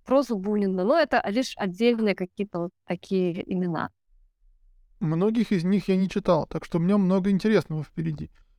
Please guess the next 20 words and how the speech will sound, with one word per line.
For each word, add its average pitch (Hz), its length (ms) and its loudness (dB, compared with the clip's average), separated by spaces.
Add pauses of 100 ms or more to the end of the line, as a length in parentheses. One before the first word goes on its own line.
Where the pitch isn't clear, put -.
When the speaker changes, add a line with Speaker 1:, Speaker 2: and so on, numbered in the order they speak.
Speaker 2:
Как - 220 0
чтений, 233 420 0
так 196 240 0
и - 20 6
обсуждений. 170 680 0 (640)
Кто - 240 -2
у 254 80 2
тебя 220 400 4
среди 190 300 -2
категорически 185 720 -2
нелюбимых? 180 840 0 (1080)
Speaker 1:
Да, 208 260 4
ну, 277 220 2 (100)
<laughs> - 360 -6 (420)
здесь 311 240 0
всё - 120 -4
довольно 285 340 2
банально, 233 540 2 (100)
потому 208 280 -6
что, 208 400 0